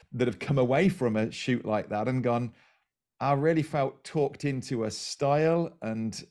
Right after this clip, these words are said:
uh, I didn't really like it. I didn't really feel it was me. I felt intimidated in front of two or three people trying to do this talking." Um,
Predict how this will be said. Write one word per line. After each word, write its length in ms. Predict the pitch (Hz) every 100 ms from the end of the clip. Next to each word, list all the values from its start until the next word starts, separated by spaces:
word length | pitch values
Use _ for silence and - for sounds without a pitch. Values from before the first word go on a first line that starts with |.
| -
uh, 400 | 101 113 107 110
I 40 |
didn't 340 | 107 - 139 147
really 240 | 131 117
like 380 | 113 120 131 131
it. 80 | 151
I 60 | -
didn't 160 | 139
really 180 | 127 131
feel 300 | 123 135 120
it 80 | -
was 160 | 110
me. 240 | 110 117 127
I 60 |
felt 280 | 120 120 113
intimidated 720 | 113 - 143 139 147 147 143 127
in 120 | 120
front 240 | - 127
of 180 | 123 117 - - -
two 140 | 139
or 60 | 127
three 240 | 131 127
people 400 | 113 123 135 147
trying 320 | 135 127 120
to 260 | 113 120 117 - - _ -
do 120 | 127
this 200 | 117 107
talking." 640 | - 127 123 135 127 123 - _ _ _ _
Um, 400 | 110 110 113 117